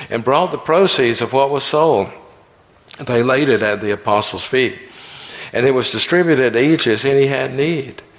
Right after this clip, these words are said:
There was a Levite, a native of Cyprus, Joseph, to whom the apostles gave the name Barnabas, which means son of encouragement. He sold a field that belonged to him,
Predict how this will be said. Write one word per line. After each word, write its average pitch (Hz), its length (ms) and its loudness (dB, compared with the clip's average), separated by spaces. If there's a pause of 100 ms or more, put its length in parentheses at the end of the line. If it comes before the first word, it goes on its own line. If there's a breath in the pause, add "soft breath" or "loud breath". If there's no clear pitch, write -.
(380 loud breath)
There 156 100 0
was 202 160 0
a 208 40 2
Levite, 120 540 2
a 160 80 0
native 139 380 -2
of 160 100 -8
Cyprus, 113 520 0
Joseph, 139 520 0
to 120 140 -2
whom 135 240 2
the 127 100 2
apostles 123 640 0
gave 120 300 0
the 120 100 0
name 117 360 0
Barnabas, 110 680 -2 (400 soft breath)
which 110 200 -4
means 113 240 0
son 123 280 2
of 147 80 2
encouragement. 92 640 -2 (680 loud breath)
He 135 120 0
sold 135 340 4
a 123 40 2
field 139 320 4
that 113 140 0
belonged 127 420 2
to 139 100 0
him, 147 360 0